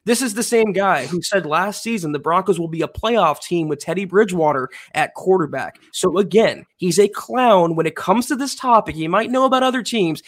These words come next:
He certainly doesn't know anything about the Broncos, nor this year's version of the Broncos. And I can't wait to revisit it in January when he's proven dead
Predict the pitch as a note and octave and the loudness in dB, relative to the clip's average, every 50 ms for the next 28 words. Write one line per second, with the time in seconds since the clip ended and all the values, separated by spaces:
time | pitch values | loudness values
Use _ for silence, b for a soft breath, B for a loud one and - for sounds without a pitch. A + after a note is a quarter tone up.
0 | B B B - G3+ G3 F3 - - - - - A#3+ C4+ C4 - C4 C4 B3 A3 | B B B -4 -4 -4 -2 -2 -2 -2 -2 0 0 0 0 0 -2 -2 0 0
1 | A3 A3 A3 G#3+ G#3+ G#3 G3 F#3 F#3+ G3+ G#3 G3+ G#3 G3 F#3+ F3+ F3 E3+ - E3+ | 0 2 0 0 0 2 2 2 2 0 0 0 0 -2 0 0 0 -2 -2 -2
2 | E3 F3 F3 F3 F3 F3 F3+ E3+ E3 - B B - D#3+ F#3+ A3+ A#3+ A3+ G#3 D#3 | 2 2 4 4 2 0 -2 -2 -2 -4 B B 4 6 6 8 8 6 4 6
3 | E3 G#3 A3+ - - A3 G#3+ G#3+ G#3 F3+ D3+ D3 F3 F#3 F#3 F#3 F#3+ F#3 F3 E3+ | 4 4 4 4 0 -2 0 0 0 0 0 2 4 4 4 4 2 0 -2 -2
4 | - E3+ E3+ E3+ F3 E3+ F#3 E3+ E3 - B B B B D3+ D3+ D3 D3 - - | -2 0 0 0 0 0 -2 -4 -4 -6 B B B B -6 -4 -4 -6 -8 -14
5 | - - - F#3+ G3+ A#3 A#3+ - - F3+ F3 F#3 F#3+ F#3 F#3 - - F#3+ E3+ D#3+ | -18 -6 -2 0 0 0 -2 -4 -8 -4 0 0 0 0 0 -4 -8 -6 -6 -6
6 | D#3 D#3 D3+ C#3+ E3 G3 G#3+ G3+ A3 G#3 G#3 G3+ G#3 - F#3+ G#3 G#3 D#3+ D3+ F#3+ | -6 -8 -6 0 2 2 4 4 2 2 2 0 0 -2 -4 -4 -4 -4 -2 0
7 | G#3 G#3+ G#3 G3 E3+ D3+ D3+ C#3+ C#3 C3+ C3+ C3+ B B B - D#3 E3 E3 E3 | 0 2 2 2 2 2 0 -2 0 -2 -2 -4 B B B -4 -2 -2 -2 -2
8 | D3+ - - _ - - - G3 G3+ F#3 F#3 F#3 F#3 F#3+ - - _ D3 C#3 D3+ | -6 -8 -14 _ -12 -4 -2 -2 0 2 0 0 0 -2 -6 -10 _ -12 -4 -2
9 | D#3 D#3 D#3 D3+ D3+ | -2 0 0 -2 -6